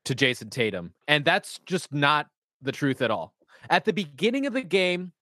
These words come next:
Jaden McDaniels' assignment seemed to be Jason Tatum a lot of the times, but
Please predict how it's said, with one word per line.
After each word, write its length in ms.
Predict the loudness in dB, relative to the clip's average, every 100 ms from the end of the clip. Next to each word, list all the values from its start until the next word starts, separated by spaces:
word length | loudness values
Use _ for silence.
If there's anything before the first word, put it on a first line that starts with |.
| 2
Jaden 180 | 2 2
McDaniels' 440 | -2 -2 -2 -4
assignment 560 | -4 2 2 0 -4 -8
seemed 460 | -6 0 0 0
to 120 | -4
be 300 | -2 0 0
Jason 400 | 2 0 0 -4
Tatum 440 | -4 -2 -2 -6 -4 0
a 40 |
lot 240 | 2 2
of 40 | 0
the 80 | -6
times, 480 | -10 -12 -18 -20 _ _ _ _ _ -20 -2 2
but 200 | 2